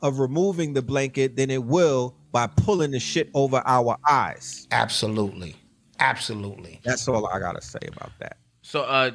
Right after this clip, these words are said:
Speaker 3: Jay Nightmare, um, he asked, uh, "Red Pill, do you think the A I evolution is the checkmate to any and any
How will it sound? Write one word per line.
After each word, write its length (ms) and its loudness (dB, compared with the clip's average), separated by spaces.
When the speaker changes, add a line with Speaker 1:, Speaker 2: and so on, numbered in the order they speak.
Speaker 3:
Jay 220 2
Nightmare, 680 0
um, 240 -6
he 160 -4
asked, 580 2
uh, 220 2
"Red 220 2
Pill, 180 2
do 140 -6
you 120 -4
think 300 -8
the 220 -6
A 180 6
I 240 6
evolution 680 -4
is 240 -6
the 100 -4
checkmate 720 0
to 200 -8
any 320 2
and 100 0
any 380 2